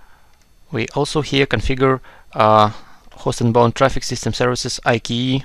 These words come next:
on the untrust zone. This is the configuration on side A, and on side B, uh,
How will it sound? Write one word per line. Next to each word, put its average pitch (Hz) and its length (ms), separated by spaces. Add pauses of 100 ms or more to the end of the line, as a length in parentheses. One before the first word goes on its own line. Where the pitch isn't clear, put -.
on 113 160
the 107 200
untrust 117 440
zone. 90 240 (1700)
This 131 180
is 160 200
the 131 120
configuration 127 600
on 113 140
side 120 340
A, 147 340 (160)
and 110 140 (440)
on 127 320 (100)
side 117 360
B, 147 320 (340)
uh, 110 360